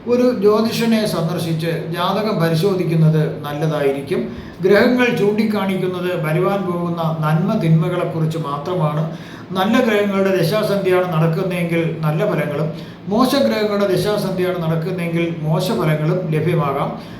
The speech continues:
ഒരു കുടുംബത്തിലെ എല്ലാ അംഗങ്ങൾക്കും നല്ല ഗ്രഹങ്ങളുടെ ദശാസന്ധിയാണെങ്കിൽ പ്രതീക്ഷിച്ചതിൽ കൂടുതൽ, ആ, ഗുണഫലങ്ങൾ, നല്ല ഫലങ്ങളെല്ലാം വീട്ടിൽ ലഭ്യമാകാം. നേരെ മറിച്ച് മോശ ഗ്രഹങ്ങളുടെ ദശാസന്ധിയോ മോശ ഗ്രഹങ്ങളുടെ ഗ്രഹപ്പകർച്ചയോ ആണ് നടക്കുന്നതെങ്കിൽ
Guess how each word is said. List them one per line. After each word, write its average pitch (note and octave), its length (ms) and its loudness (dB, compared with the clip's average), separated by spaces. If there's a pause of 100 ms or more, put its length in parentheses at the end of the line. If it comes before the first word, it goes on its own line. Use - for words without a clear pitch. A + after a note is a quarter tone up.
(160)
ഒരു C4 100 2
കുടുംബത്തിലെ A3 560 0
എല്ലാ F#3 460 0
അംഗങ്ങൾക്കും G3 760 0
നല്ല F#3+ 300 -4
ഗ്രഹങ്ങളുടെ F#3+ 500 0
ദശാസന്ധിയാണെങ്കിൽ E3 880 0
പ്രതീക്ഷിച്ചതിൽ A3 840 -2
കൂടുതൽ, E3+ 460 0 (460)
ആ, F3+ 80 -4
ഗുണഫലങ്ങൾ, F3 720 2
നല്ല E3+ 220 -2
ഫലങ്ങളെല്ലാം D#3+ 800 0 (380)
വീട്ടിൽ D#3+ 540 0
ലഭ്യമാകാം. D#3 640 -2
നേരെ F#3+ 340 0
മറിച്ച് E3 260 -2 (380)
മോശ G#3 200 4
ഗ്രഹങ്ങളുടെ G3 800 2
ദശാസന്ധിയോ G3 760 0
മോശ F#3+ 260 -2
ഗ്രഹങ്ങളുടെ F3 640 -2
ഗ്രഹപ്പകർച്ചയോ F3+ 840 0
ആണ് D#3+ 160 0
നടക്കുന്നതെങ്കിൽ D#3+ 760 -2